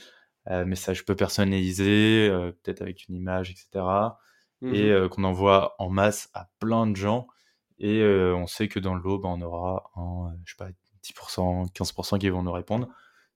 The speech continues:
Speaker 1: Et ça nous va très bien. Tout le monde l'a fait du coup, parce que ça marchait.
Speaker 2: Mhm.
Speaker 1: Et au final, on s'est retrouvé avec un marché, bah, qui en a marre d'être prospecté comme ça,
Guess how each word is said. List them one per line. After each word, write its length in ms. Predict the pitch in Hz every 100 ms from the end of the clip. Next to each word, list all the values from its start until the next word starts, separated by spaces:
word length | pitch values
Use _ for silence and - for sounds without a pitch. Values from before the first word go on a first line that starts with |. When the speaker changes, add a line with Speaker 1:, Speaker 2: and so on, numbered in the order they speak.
| _
Speaker 1:
Et 160 | 107 113
ça 160 | -
nous 100 | 95
va 100 | 98
très 160 | 113 98
bien. 80 | 90 - _ _ _ _ _ _ _ _ _ _ _ - - _ _
Tout 100 | 131
le 60 | 127
monde 100 | 120
l'a 80 | 110
fait 180 | -
du 100 | 120
coup, 280 | 104 107 - _ _ _ _ _ _ _ -
parce 160 | - 90
que 60 | 92
ça 120 | 90
marchait. 440 | 85 - 110 156 _ _ _ _
Speaker 2:
Mhm. 320 | 123 117 123 120 _ _ _
Speaker 1:
Et 460 | 113 120 143 - _ _ _ _ _ _ 110
au 60 |
final, 280 | 101 - 127
on 60 | 120
s'est 120 | 107
retrouvé 320 | - 110 117
avec 160 | 113 101
un 80 |
marché, 640 | 98 98 - - 120 151 - _ _ _ _ _ _ -
bah, 120 | 95
qui 160 | -
en 100 | 101
a 140 | 92 90
marre 260 | 98 127
d'être 180 | 110 101
prospecté 440 | - 107 107 101 104
comme 140 | 92
ça, 360 | - 110 147